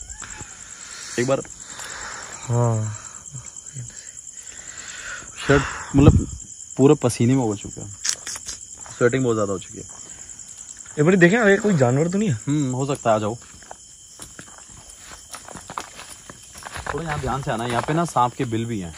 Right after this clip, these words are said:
Speaker 2: हम्म।
Speaker 1: तो कोई ऐसी वो चीज़ नहीं है। थोड़ा नीचे flash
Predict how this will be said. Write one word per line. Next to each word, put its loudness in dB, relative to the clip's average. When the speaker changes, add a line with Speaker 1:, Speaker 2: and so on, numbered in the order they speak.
Speaker 2:
हम्म। -2
Speaker 1:
तो -12
कोई -10
ऐसी -12
वो -12
चीज़ -12
नहीं -12
है। -10
थोड़ा -6
नीचे -4
flash -10